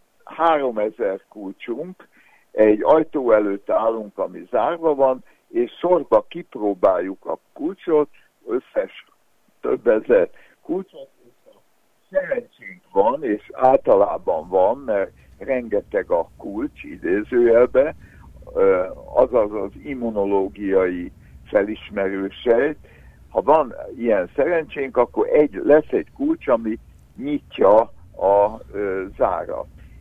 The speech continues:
Ettől a nyitástól ez a specifikus kulcs felszaporodik, és memóriája is lesz, ahogy már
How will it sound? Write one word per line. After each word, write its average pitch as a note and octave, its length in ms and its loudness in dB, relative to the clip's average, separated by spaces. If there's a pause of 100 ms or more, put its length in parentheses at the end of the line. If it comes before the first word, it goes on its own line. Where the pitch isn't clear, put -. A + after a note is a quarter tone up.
Ettől D3+ 440 0
a A#2 100 2
nyitástól A#2+ 1080 -2
ez A#2+ 240 -4
a A2 240 4 (180)
specifikus A#2+ 1120 -4
kulcs G2+ 420 -2 (480)
felszaporodik, C3 1200 0 (300)
és - 360 0 (160)
memóriája G#2 1200 2
is F#2 260 -12
lesz, G#2 380 -6
ahogy A2 400 -6
már F#2+ 320 -4